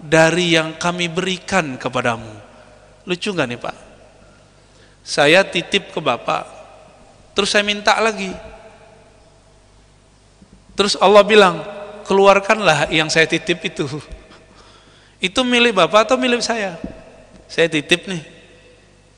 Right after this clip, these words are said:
Terus saya minta. Gimana?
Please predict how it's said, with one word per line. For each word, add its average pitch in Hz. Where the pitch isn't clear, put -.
Terus 208
saya 226
minta. 240
Gimana? 160